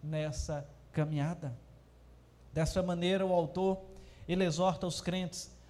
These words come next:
a não olharem para a situação que parece desesperadora, mas considerarem atentamente Jesus, que mesmo suportando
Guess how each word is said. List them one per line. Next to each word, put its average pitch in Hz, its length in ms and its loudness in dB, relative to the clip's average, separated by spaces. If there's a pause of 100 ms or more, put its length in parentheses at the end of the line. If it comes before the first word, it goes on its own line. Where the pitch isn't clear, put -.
(120)
a 160 120 2
não 190 200 2
olharem 190 500 2
para 185 240 4
a 190 40 6
situação 180 680 2
que 175 120 -6
parece 165 440 2
desesperadora, 156 960 -2 (460)
mas 165 260 4
considerarem 214 800 2
atentamente 202 720 -2
Jesus, 165 600 -2 (300)
que 185 100 0
mesmo 254 460 0
suportando 214 840 -4